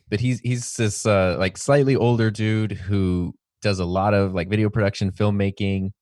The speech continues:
and he's great. He's super, like, goofy and personable, and he did a studio tour video.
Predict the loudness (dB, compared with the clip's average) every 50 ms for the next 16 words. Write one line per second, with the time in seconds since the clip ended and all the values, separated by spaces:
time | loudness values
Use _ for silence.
0 | _ _ _ _ _ _ _ _ _ -4 -2 -2 0 0 0 0 0 -2 -2 -2
1 | -2 0 2 2 2 0 -2 -4 -8 -16 -18 _ -10 -8 -8 -8 -10 -12 -8 -4
2 | -2 -2 0 0 0 0 0 0 -2 -2 -2 -2 -2 -2 -2 -2 -2 0 0 -2
3 | -2 -2 -2 -4 -4 -4 -6 -4 -2 0 0 0 0 0 -2 -2 -2 -2 0 2
4 | 2 0 0 -2 0 2 2 4 4 2 2 0 -2 -4 -4 -4 -4 -4 -4 -4
5 | -4 -4 -4 -2 -2 -4 -4